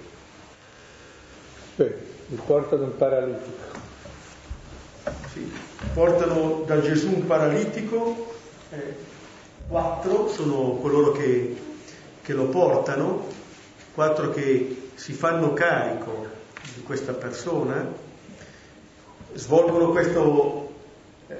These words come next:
Speaker 2: grande servizio di portare qualcuno da Gesù.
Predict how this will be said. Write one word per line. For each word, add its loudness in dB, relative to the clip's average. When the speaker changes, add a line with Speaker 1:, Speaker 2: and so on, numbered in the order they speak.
Speaker 2:
grande 4
servizio -2
di -6
portare 2
qualcuno 0
da -2
Gesù. -4